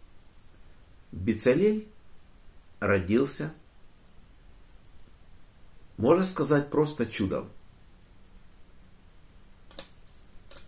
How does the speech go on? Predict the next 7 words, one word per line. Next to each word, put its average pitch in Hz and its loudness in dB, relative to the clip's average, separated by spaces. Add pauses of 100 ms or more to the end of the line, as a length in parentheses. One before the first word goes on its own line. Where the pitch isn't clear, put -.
(320)
Если 131 2
мы 107 2
смотрим 101 -2 (1200)
в - -20
книгу 135 2
Егошуа, 101 2 (1500)
то 95 2